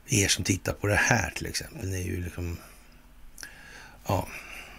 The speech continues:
way gone i det sammanhanget, alltså.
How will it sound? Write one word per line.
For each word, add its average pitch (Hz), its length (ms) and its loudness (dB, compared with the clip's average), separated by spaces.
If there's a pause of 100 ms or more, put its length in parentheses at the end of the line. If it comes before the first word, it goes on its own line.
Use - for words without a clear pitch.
(1800)
way 110 320 10
gone 95 500 6
i 85 40 0
det 78 120 0
sammanhanget, 71 640 0
alltså. 76 260 -2